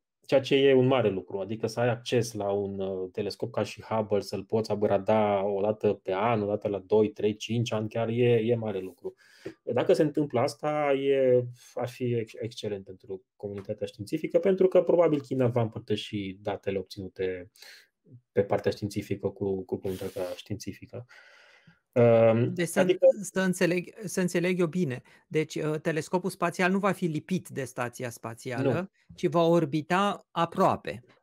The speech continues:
Speaker 1: Probabil
Speaker 2: La
Speaker 1: că vor
Speaker 2: câțiva
Speaker 1: exista
Speaker 2: kilometri, la cât, uh, la ce
Speaker 1: Băi,
Speaker 2: distanță?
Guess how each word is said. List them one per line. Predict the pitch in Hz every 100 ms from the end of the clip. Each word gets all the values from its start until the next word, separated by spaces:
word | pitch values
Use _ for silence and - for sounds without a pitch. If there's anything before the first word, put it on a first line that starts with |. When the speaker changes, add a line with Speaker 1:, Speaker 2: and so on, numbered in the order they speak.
| _ _ _ _ _ _ - - -
Speaker 1:
Probabil | - 147 160 180
Speaker 2:
La |
Speaker 1:
că | 165
vor | 147
Speaker 2:
câțiva | 170
Speaker 1:
exista | 139 175 156
Speaker 2:
kilometri, | 170 139 135 131
la | 143
cât, | - 175 - -
uh, | 139 127 123 _ 185
la | 175 151
ce | 147
Speaker 1:
Băi, | 139 127
Speaker 2:
distanță? | 185 120 120 113 -